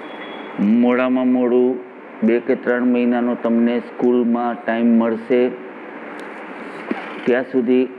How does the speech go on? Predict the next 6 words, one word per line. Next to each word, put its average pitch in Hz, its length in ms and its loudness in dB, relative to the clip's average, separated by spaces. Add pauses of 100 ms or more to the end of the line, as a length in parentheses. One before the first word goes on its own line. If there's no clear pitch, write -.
આ 123 120 4
રીતે 120 360 2 (200)
ઓનલાઈન 123 600 2 (360)
અભ્યાસક્રમ 120 680 0 (160)
પૂરો 127 260 4
થઈ 120 220 -2